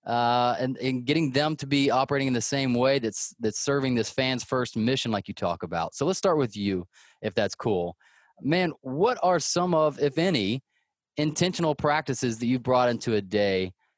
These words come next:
that serves you well, right? That maybe gets your mind focused in the right way or gets that, that true best version of you to come out? Are there any practices that you, you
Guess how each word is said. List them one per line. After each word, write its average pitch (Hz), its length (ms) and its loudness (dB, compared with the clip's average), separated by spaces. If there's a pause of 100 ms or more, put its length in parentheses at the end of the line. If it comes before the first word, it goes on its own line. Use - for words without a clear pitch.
(120)
that 110 540 0 (640)
serves 135 480 -2
you 110 160 0
well, 95 400 -4 (300)
right? 107 260 0
That 117 140 -2
maybe 131 240 2
gets 127 180 0
your 120 100 0
mind 139 380 2
focused 147 320 0
in 139 80 0
the 131 80 2
right 135 240 2
way 135 560 4
or 113 200 0
gets 117 400 -4 (300)
that, 127 200 2 (140)
that 131 280 0
true 147 360 2
best 127 320 2
version 123 340 0
of 110 120 -2
you 120 140 4
to 117 100 -4
come 117 240 0
out? 127 200 0
Are 131 100 0
there 151 100 2
any 185 120 0
practices 143 640 0
that 117 100 0
you, 127 400 2
you 120 320 2